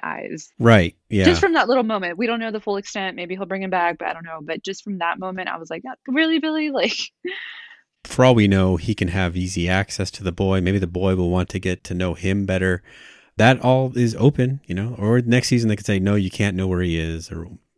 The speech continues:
Speaker 2: that could also happen. Yeah, I think convenient was, was the right word to describe how that went down. I understand it, but I don't really agree with it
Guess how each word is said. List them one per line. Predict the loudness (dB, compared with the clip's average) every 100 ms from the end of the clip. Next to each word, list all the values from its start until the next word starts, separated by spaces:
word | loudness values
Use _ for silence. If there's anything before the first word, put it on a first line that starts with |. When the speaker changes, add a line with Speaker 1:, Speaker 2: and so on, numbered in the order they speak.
| _ -6
Speaker 2:
that | -6 -4
could | -4 0
also | 0 -2 -6
happen. | -6 -8 -8 -12 -14 -20 -20 -20 _ _
Yeah, | -4 0 0 -2
I |
think | 0 0 2
convenient | 0 4 2 2 -2
was, | -6 -6
was | -4 -4
the | -2
right | 0 0 0
word | -2 -2 -4
to | -12
describe | -14 -8 -4 -2 0 -4 -8 -16 -18
how | -6 -2
that | -2
went | -2 -4 -4
down. | -2 -2 -4 -8 _ _ _ _ _
I | 4
understand | 4 4 6 8 8 6
it, | -2 _ _ -8
but | 0 2
I |
don't | 2 2
really | 0 0 -2 -6 _ -14
agree | -10 -2 0 2 2 0
with | 0 0 0
it | -6